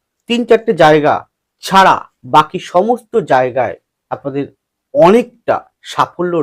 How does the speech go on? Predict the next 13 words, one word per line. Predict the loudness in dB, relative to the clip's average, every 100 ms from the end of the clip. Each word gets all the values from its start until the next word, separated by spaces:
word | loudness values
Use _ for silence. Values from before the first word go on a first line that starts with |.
| 0
রাস্তা | -2 -4 _ -8 -8 _ _ _ _
তৈরি | 0 0
হতে | -2 -6 -8 -10 -10 _
চলেছে। | -6 -4 -6 -12 -20 _ _ _ _ _ _ _ _ _ _ _ _ _ _ _ _ _ _ _ _
তা | -6
সে | -4 -10 -14
কি | -8 -6
বিষয়, | -6 -2 0 0 -8 _ -4
অবশ্যই | 0 0 0 -2 -4
সেটা | -4 -6 -6 _ _
আজকের | -6 -6 -10
প্রোগ্রামের | -6 -4 -2 -4
ভিতরে | -8 -6 -6